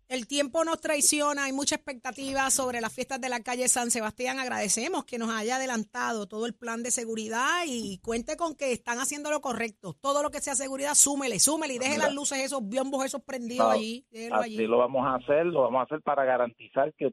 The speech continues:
Speaker 2: todos los que vengan a
Speaker 1: Que
Speaker 2: disfrutar
Speaker 1: todo
Speaker 2: de esta
Speaker 1: salga
Speaker 2: fiesta,
Speaker 1: bien, que
Speaker 2: todos
Speaker 1: todo
Speaker 2: puedan
Speaker 1: salga bien.
Speaker 2: disfrutar con la seguridad que, que así se merecen.
Speaker 1: Ahí
Speaker 2: Quiero
Speaker 1: está.
Speaker 2: tocar algo antes de irme rapidito.
Speaker 1: Dígame.
Speaker 2: Me preguntaron por las academias. Sí, tenemos academias.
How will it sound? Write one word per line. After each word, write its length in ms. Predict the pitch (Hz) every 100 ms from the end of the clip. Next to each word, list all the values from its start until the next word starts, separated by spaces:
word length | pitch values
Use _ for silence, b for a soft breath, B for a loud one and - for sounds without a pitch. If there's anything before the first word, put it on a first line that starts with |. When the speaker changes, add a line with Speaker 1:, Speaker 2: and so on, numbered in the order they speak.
| -
Speaker 2:
todos 260 | 131 135
los 80 | 147
que 100 | -
vengan 300 | 131 131 131 123
a 40 |
Speaker 1:
Que 80 | 127
Speaker 2:
disfrutar 180 | 113 113
Speaker 1:
todo 60 | 117
Speaker 2:
de 40 | 117
esta 120 | -
Speaker 1:
salga 260 | 254 - 214
Speaker 2:
fiesta, 240 | 214 196
Speaker 1:
bien, 160 | 220 214
que 640 | _ _ _ _ _ -
Speaker 2:
todos 160 | 131 139
Speaker 1:
todo 80 | -
Speaker 2:
puedan 160 | 139
Speaker 1:
salga 80 | 139
bien. 100 | 135
Speaker 2:
disfrutar 380 | - 123 139 160 - _
con 180 | 127 117
la 160 | 110 -
seguridad 600 | 113 107 107 110 131 147
que, 300 | - 110 104
que 160 | - 101
así 240 | 95 110 104
se 60 | 113
merecen. 420 | 110 104 98 - -
Speaker 1:
Ahí 80 |
Speaker 2:
Quiero 160 | 113 143
Speaker 1:
está. 140 | 160 180
Speaker 2:
tocar 180 | 170
algo 220 | 160 165 156
antes 180 | 156
de 120 | 151 156
irme 140 | 156
rapidito. 480 | 147 151 156 160 113
Speaker 1:
Dígame. 320 | 233 294 190 131
Speaker 2:
Me 100 | 127
preguntaron 480 | - 127 127 143 160
por 140 | 165
las 80 | 151
academias. 540 | 151 151 123 113 107 104
Sí, 140 | 123
tenemos 420 | 113 110 113 131 143
academias. 640 | 143 143 170 180 180